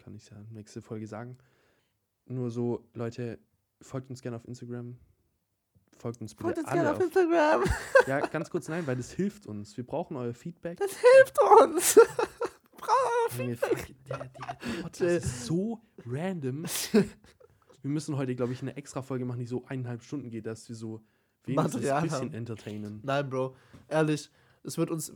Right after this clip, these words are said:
Speaker 2: es bedeutet uns wirklich viel, wenn ihr uns auf Instagram folgt. Ähm, ja, das freut uns natürlich, aber wir, wir, wir können ja auch keinen zwingen, wir betteln auch nicht darum oder so, weißt du. Wir grown ja und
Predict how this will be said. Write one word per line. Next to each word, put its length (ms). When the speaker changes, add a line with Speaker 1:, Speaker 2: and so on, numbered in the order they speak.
Speaker 2:
es 480
bedeutet 360
uns 180
wirklich 260
viel, 280
wenn 120
ihr 60
uns 100
auf 160
Instagram 380
folgt. 360
Ähm, 500
ja, 160
das 120
freut 200
uns 100
natürlich, 480
aber 260
wir, 300
wir, 300
wir 80
können 200
ja 60
auch 100
keinen 180
zwingen, 260
wir 120
betteln 280
auch 120
nicht 180
darum 220
oder 140
so, 220
weißt 180
du. 180
Wir 360
grown 400
ja 320
und 380